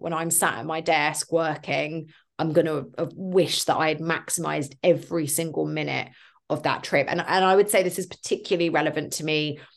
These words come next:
when I think about Walt Disney World, because I don't go very frequently. My trip last year was the first trip I'd taken in ten years, right? So I don't know when I'm gonna be back. And that was very much my attitude when I went in October. I don't know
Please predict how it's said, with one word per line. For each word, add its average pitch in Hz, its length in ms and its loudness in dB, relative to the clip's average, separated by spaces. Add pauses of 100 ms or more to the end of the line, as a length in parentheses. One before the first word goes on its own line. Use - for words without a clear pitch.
(160)
when 180 160 4
I 165 60 2
think 165 240 -2
about 156 240 2
Walt 165 180 -4
Disney 170 320 -2
World, 175 460 6
because 160 320 -6
I 180 80 -2
don't 175 300 0
go 156 180 0
very 156 220 0
frequently. 156 800 -4
My 165 120 -2
trip 170 280 0
last 151 360 0
year 160 200 6
was 151 120 -4
the 151 160 -10
first 160 280 2
trip 170 180 -4
I'd 160 120 -4
taken 160 280 -4
in 156 140 -6
ten 180 360 2
years, 151 440 -2
right? 160 320 2 (400)
So 170 140 2
I 180 100 8
don't 160 180 4
know 160 160 -2
when 151 120 -4
I'm 143 120 -8
gonna 151 160 -4
be 151 140 -6
back. 151 300 2
And 143 100 -2
that 139 80 -2
was 147 100 -8
very 151 220 2
much 151 260 -8
my 147 140 -4
attitude 143 560 -4
when 147 100 -6
I 147 80 -2
went 147 260 -2
in 147 120 -6
October. 147 440 0
I 165 120 2
don't 156 220 2
know 143 380 -4